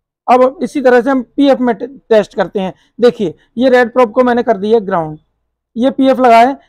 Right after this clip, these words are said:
इस पीएफ़ का एक सिरा ground से हुआ, ये ground बोल रहा है, ठीक, पलट के भी ground बोलना चाहिए,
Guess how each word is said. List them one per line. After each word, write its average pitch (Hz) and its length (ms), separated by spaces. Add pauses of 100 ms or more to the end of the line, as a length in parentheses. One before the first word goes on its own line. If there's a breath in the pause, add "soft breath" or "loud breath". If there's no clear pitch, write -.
(160 soft breath)
इस 233 140
पीएफ़ 254 260
का 247 100
एक 247 160
सिरा 254 200
ground 220 540
से 254 120
हुआ, 226 260
ये 233 160
ground 214 280
बोल 196 240
रहा 185 120
है, 190 100
ठीक, 220 280 (1700)
पलट 220 220
के 254 120
भी 254 80
ground 226 260
बोलना 208 260
चाहिए, 208 380